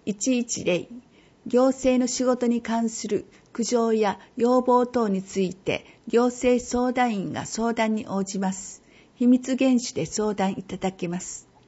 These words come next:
日時、毎月第三月曜日十時から十六時。なお、第三月曜日が祝祭日の場合は、第三火曜日が相談日となります。場所、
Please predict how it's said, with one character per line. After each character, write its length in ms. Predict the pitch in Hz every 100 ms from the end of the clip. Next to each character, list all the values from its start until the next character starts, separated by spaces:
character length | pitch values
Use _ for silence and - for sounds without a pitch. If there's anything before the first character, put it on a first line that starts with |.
| _
日 320 | 226 254 -
時、 260 | 202 - 135 - _ _ -
毎 260 | 214 240
月 280 | 233 - 214
第 220 | 233 254
三 320 | 247 254 254
月 300 | 240 233 -
曜 180 | 254 220
日 200 | 185 117 - _
十 240 | 190 254 254
時 140 | -
か 140 | - 147
ら 140 | 131
十 200 | - 190
六 240 | 190 190
時。 280 | - - 82 - _ _ _
な 280 | 226 220 165
お、 80 | - _ _ -
第 200 | 233 262
三 280 | - 254
月 260 | 240 240 -
曜 160 | 262 220
日 140 | 139
が 180 | - - -
祝 260 | - - 277
祭 280 | - 277 269
日 320 | 226 - -
の 160 | 170 165
場 180 | 170
合 180 | 165 165
は、 140 | 151 - - -
第 220 | 220 254
三 260 | - 262 247
火 140 | 247
曜 200 | 254 247
日 120 | 233
が 120 | -
相 240 | 151 - 226
談 240 | 226 214
日 80 | 196
と 140 | -
な 160 | 151 139
り 120 | 160
ま 140 | 160 160
す。 300 | - - - _ _ - _ _
場 120 | 196
所、 320 | - 208 175